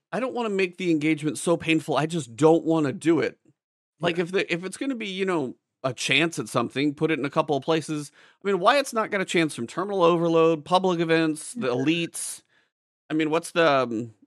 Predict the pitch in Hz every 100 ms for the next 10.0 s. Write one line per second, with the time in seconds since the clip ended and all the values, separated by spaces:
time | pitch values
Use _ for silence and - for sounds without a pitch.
0 | _ 160 165 165 180 170 160 170 147 156
1 | 156 156 151 147 151 147 143 - 147 147
2 | 143 147 165 151 143 151 147 151 135 90
3 | 87 82 80 78 _ _ _ - 214 302
4 | 320 320 254 302 269 214 - 151 127 -
5 | 117 123 151 175 196 233 269 262 262 262
6 | 214 214 - - 139 202 254 226 220 233
7 | 214 262 240 185 156 202 262 226 220 196
8 | 202 180 139 165 240 165 151 135 175 220
9 | - 135 151 175 - - - 151 214